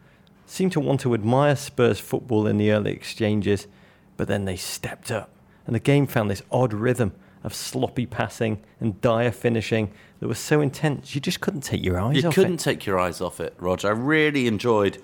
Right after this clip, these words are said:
Speaker 2: uh, watching this game of football. But it was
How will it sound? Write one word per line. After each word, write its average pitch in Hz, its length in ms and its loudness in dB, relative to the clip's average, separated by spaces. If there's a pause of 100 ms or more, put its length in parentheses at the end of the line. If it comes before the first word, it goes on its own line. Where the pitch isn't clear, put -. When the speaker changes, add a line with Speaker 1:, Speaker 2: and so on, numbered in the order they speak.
(300)
Speaker 2:
uh, 92 260 2
watching 85 480 -6 (180)
this 92 220 -2
game 90 360 -2 (220)
of 87 140 -6
football. 80 540 -4 (200)
But 117 120 2
it 98 120 -4
was 101 380 -8